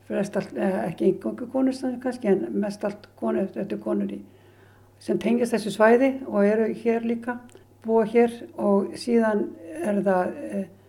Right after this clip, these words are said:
erum við með nytjamarkað sem að hefur, eh, hérna, verið mjög lánsöm með það hvað margir vilja gefa okkur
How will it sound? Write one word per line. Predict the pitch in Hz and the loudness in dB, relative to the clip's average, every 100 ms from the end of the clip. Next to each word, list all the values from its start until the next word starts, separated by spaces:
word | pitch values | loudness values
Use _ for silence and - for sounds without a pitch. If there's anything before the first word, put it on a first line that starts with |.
| _ - | _ -2
erum | 196 | 2
við | 190 175 | 4 4
með | 160 | 4
nytjamarkað | 190 202 233 254 254 285 294 - - - 196 | 0 0 -2 -2 -2 -4 -4 -8 -20 -20 -18
sem | - 226 | -6 -2
að | 208 | 0
hefur, | 202 202 196 - - - 320 | 2 2 2 -2 -12 -16 -12
eh, | 226 247 | -10 -8
hérna, | 220 208 202 196 - | -6 -4 -2 -2 -4
verið | 202 202 208 | -4 -2 0
mjög | 226 - - - - - _ - | -2 -4 -18 -20 -20 -20 _ -2
lánsöm | 220 240 - 240 | 2 2 2 4
með | 202 | 4
það | 226 233 | 4 2
hvað | 220 208 | 2 4
margir | 208 214 226 | 2 0 2
vilja | 208 202 202 - - - | 4 4 2 -2 -12 -8
gefa | 226 226 226 | 0 2 2
okkur | 208 220 | 0 -4